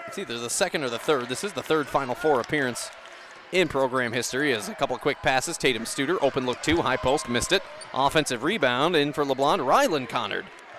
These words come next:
the five ten freshman forward. Has taken a three up top as Studer, that will miss. Rebound, Lebl-, uh, rebound New Haven. And LeBlond still ahead here by the score of thirty to fourteen.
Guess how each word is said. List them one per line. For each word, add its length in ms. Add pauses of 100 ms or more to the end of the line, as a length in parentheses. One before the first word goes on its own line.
(160)
the 60
five 300
ten 180
freshman 400
forward. 400 (360)
Has 120
taken 240
a 40
three 180
up 120
top 260
as 100
Studer, 340
that 240
will 120
miss. 460 (720)
Rebound, 440
Lebl-, 260
uh, 180
rebound 320
New 140
Haven. 300 (460)
And 520
LeBlond 460
still 360
ahead 300
here 400 (380)
by 160
the 100
score 640
of 160
thirty 260
to 80
fourteen. 720